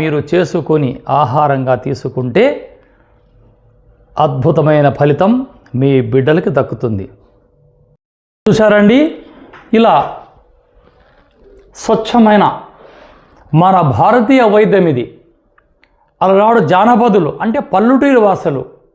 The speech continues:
నాటు వైద్యం, అలా నాటి రాజులు మెచ్చిన వైద్యమే ఈ నాటు వైద్యం. ఇలా తయారు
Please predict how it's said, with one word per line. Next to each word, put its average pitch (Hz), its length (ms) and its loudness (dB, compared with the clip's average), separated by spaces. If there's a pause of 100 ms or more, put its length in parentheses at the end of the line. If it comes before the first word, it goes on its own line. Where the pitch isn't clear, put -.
(1160)
నాటు 226 320 2
వైద్యం, 190 360 2 (540)
అలా 190 180 2 (200)
నాటి 214 320 2 (880)
రాజులు 196 600 0
మెచ్చిన 269 360 0
వైద్యమే 196 420 0 (360)
ఈ - 20 -4 (240)
నాటు 175 280 -4
వైద్యం. 131 320 -6 (1080)
ఇలా 226 160 2 (240)
తయారు 208 360 2